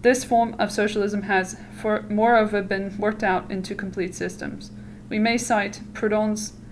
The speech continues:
philosophy de la misère as an example of this form.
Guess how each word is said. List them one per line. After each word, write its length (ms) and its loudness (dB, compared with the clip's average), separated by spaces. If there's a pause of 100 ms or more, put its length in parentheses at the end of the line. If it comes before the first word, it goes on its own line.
(220)
philosophy 720 2
de 300 0
la 180 0
misère 640 2 (380)
as 360 2
an 180 0
example 540 0
of 100 -4
this 180 -4
form. 380 -6